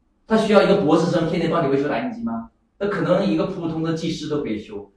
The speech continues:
甚至打印机便宜到连修都不用修，坏了给你换个新的。所以它在运转使用过程中，它不需要太多的人手，啊，也不需要太多的人才，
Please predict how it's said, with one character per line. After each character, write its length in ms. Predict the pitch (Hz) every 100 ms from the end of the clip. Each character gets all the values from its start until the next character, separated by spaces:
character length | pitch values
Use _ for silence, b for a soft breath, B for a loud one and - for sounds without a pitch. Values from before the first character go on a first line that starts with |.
| _
甚 180 | - 214
至 300 | 202 - -
打 140 | - 180
印 80 |
机 160 | 196 202
便 160 | - -
宜 40 |
到 120 | 175
连 140 | 151 160
修 220 | 170 175
都 100 | 156 -
不 100 | -
用 160 | 214 220
修， 260 | 226 208 208
坏 180 | 214 -
了 120 | -
给 80 | -
你 120 | -
换 120 | 269 110
个 100 | -
新 180 | -
的。 60 | - _ _ _ _ b b
所 140 | -
以 140 | 254 -
它 140 | 254
在 160 | 254 -
运 220 | 320 254
转 220 | - -
使 240 | 113 - 160
用 160 | 226
过 80 | 220
程 80 | 202
中， 380 | 175 170 170 - _ _ _ _ _
它 100 | -
不 120 | 466
需 180 | 480 -
要 100 | -
太 140 | -
多 100 | -
的 60 | -
人 180 | 202
手， 160 | - - - - _ _ - _ _ _ _
啊， 340 | - - - _ _ -
也 100 | 165
不 140 | -
需 80 | 262
要 80 | 247
太 160 | 247
多 80 | 214
的 60 | -
人 140 | 135
才， 400 | - - - -